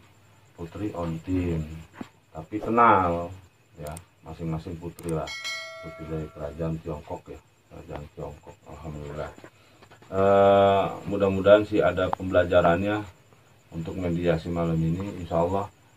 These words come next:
nanti juga kita akan menguak. Selain daripada kita penarikan, kita akan mediasi menguak tentang hal-hal sejarah, hal-hal leluhur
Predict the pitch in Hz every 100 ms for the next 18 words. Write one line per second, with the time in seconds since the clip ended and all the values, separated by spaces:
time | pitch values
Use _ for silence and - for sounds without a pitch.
0 | - 92 98 98 101 87 85 92 85 87
1 | 82 82 85 76 - _ _ _ - 85
2 | 92 101 90 87 87 85 85 82 82 -
3 | 82 78 78 76 76 - - _ - 80
4 | 82 85 82 95 85 80 82 85 85 82
5 | 82 80 80 90 85 87 82 78 80 80
6 | - 78 82 80 87 92 90 92 85 80
7 | 82 80 80 - - _ _ _ _ _
8 | 90 90 90 90 87 85 87 98 113 113
9 | 104